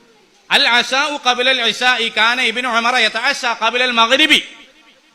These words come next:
മഗ്രിബിന്റെ മുമ്പ് തന്നെ ഇബ്നു ഉമർ റളിയല്ലാഹു അൻഹു ഭക്ഷണം കൊടുത്തയച്ചിരുന്നു, അല്ല, ഭക്ഷണം കഴിച്ചിരുന്നു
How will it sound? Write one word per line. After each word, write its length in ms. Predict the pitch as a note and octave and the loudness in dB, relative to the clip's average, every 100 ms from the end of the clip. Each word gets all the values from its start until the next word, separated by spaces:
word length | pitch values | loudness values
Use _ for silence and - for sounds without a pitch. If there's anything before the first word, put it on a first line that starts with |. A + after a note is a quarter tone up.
| _ _ _ _ D3+ | _ _ _ _ -2
മഗ്രിബിന്റെ 840 | F3 G3+ B3 D4 D#4 D#4 D#4 D#4 | 4 4 4 2 2 2 4 4
മുമ്പ് 480 | C#4 C4 C#4 C#4+ C4+ | 4 -2 0 2 2
തന്നെ 320 | C4 C4+ D4 | 4 4 6
ഇബ്നു 300 | C4+ A#3+ C#4 | 4 2 -2
ഉമർ 160 | C#4 C4 | 0 0
റളിയല്ലാഹു 520 | C4 C4 B3+ C4 B3+ | 2 2 4 2 2
അൻഹു 280 | B3+ B3+ B3 | 0 -2 0
ഭക്ഷണം 380 | A#3 B3+ C4 | 0 0 -2
കൊടുത്തയച്ചിരുന്നു, 760 | C4 C4 C4 C4 B3+ C4 C4+ C4 F#3+ | 0 -2 0 -2 -2 -6 -8 -10 -2
അല്ല, 120 | A3+ | -2
ഭക്ഷണം 340 | A3 A3 C4+ | -2 -8 -4
കഴിച്ചിരുന്നു 500 | C4+ C4 C4+ C#4 C4+ | -4 -2 -4 -4 -8